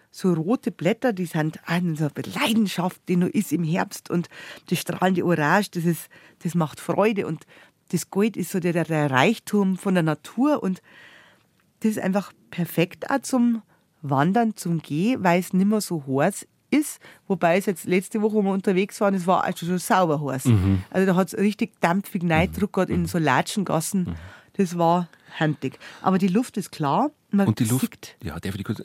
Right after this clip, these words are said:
Speaker 2: die Luft ist so würzig.
Speaker 1: Die ist würzig,
Speaker 2: Die
Speaker 1: das
Speaker 2: riecht so
Speaker 1: riecht
Speaker 2: gut.
Speaker 1: euch so gut noch.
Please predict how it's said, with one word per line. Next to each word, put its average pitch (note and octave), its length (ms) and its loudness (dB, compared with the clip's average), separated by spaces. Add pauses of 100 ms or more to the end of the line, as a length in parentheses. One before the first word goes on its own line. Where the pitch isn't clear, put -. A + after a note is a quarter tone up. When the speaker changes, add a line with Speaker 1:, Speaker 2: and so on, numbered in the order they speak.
Speaker 2:
die - 80 -6
Luft F2 220 0
ist F#2 120 -4
so - 180 -8
würzig. - 420 0 (340)
Speaker 1:
Die - 140 0
ist F#3 160 -2
würzig, C4+ 320 0
Speaker 2:
Die F#3 100 2
Speaker 1:
das - 120 4
Speaker 2:
riecht G#3 80 2 (100)
so - 60 0
Speaker 1:
riecht - 160 -4
Speaker 2:
gut. - 20 -6
Speaker 1:
euch B3+ 200 0
so C#4 280 0
gut D4+ 380 0
noch. D#3+ 240 0